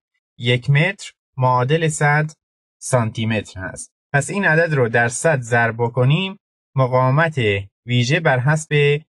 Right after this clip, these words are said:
اوم در سانتی متر به دست می‌آید. خب صد برابر ده به توان دو هست و ده به توان دو در ده به توان منهای پنج ضرب بشه برابر با ده به توان منهای سه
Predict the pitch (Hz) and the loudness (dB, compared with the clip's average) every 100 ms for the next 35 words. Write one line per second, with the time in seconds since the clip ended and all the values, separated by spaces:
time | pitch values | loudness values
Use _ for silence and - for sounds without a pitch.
0 | _ - 135 139 139 135 123 120 117 120 | _ -2 2 2 2 2 2 0 -2 -4
1 | 110 113 113 123 - 107 110 113 123 - | -4 -4 -2 -2 -2 -2 0 0 -4 -14
2 | _ 147 110 90 - 82 - 156 - _ | _ -2 -2 -2 -8 -8 -4 -4 -4 _
3 | _ - - 180 160 139 139 165 156 156 | _ -6 0 0 2 2 2 2 2 0
4 | 156 147 127 135 151 135 123 156 156 143 | 0 -2 0 2 2 2 2 -2 0 0
5 | 127 131 123 120 - 120 117 120 151 127 | 0 0 0 -2 -2 -4 -2 0 0 2
6 | 113 113 113 - 117 117 117 113 117 113 | 0 0 -2 -2 -4 -4 -4 -4 -4 -2
7 | 135 135 113 110 104 110 - 156 139 113 | 0 0 0 -2 -2 -4 -2 0 0 0
8 | 135 139 131 135 127 123 120 120 117 117 | -2 0 0 0 -2 -4 -4 -4 -4 -4
9 | 104 101 101 - 147 170 | -4 -6 -6 -4 0 0